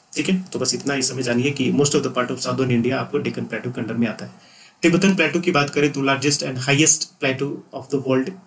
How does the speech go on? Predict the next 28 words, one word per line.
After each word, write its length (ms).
इसके 180
बारे 180
में 100
पता 240
है 140
आपको। 560
ये 180
जो 140
area 320
होता 200
है 100
यहाँ 240
पर, 180
ये 180
वाला, 280
ये 100
आपको 280
Tibetan 420
Plateau 300
के 80
नाम 160
से 240
जाना 240
जाता 260
है, 120
this 180
is 160
the 60